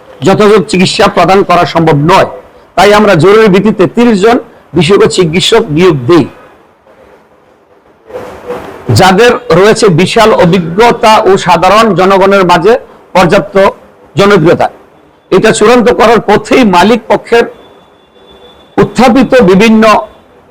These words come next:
অগ্রহণযোগ্য শর্তাবলী আমাদের পুরো উদ্যোগকেই ভণ্ডুল করে দেয়।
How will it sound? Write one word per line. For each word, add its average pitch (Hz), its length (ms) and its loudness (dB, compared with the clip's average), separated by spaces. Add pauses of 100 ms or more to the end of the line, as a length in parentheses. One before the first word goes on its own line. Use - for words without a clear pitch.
(220)
অগ্রহণযোগ্য 214 880 2
শর্তাবলী 214 480 0
আমাদের 180 340 2
পুরো 220 320 0
উদ্যোগকেই 190 580 0 (340)
ভণ্ডুল 202 320 2
করে 170 220 0
দেয়। 117 180 -4